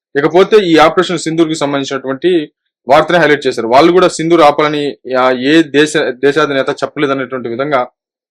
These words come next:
ఆ, ఇంకొకసారి చెప్పేటువంటి ప్రయత్నం అయితే చేశారు. సేమ్ వార్త మరి ఆ రో-, ఈనాడులో ఏదైతే రాశారో అదే వార్త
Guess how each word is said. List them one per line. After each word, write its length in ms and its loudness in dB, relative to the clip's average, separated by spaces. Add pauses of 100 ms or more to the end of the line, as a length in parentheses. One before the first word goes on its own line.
(220)
ఆ, 380 2
ఇంకొకసారి 460 0
చెప్పేటువంటి 440 -4
ప్రయత్నం 320 -2
అయితే 160 -6
చేశారు. 340 -4
సేమ్ 300 2
వార్త 320 0 (200)
మరి 200 0
ఆ 100 4
రో-, 440 0
ఈనాడులో 420 0
ఏదైతే 320 -2
రాశారో 260 0
అదే 180 2
వార్త 360 0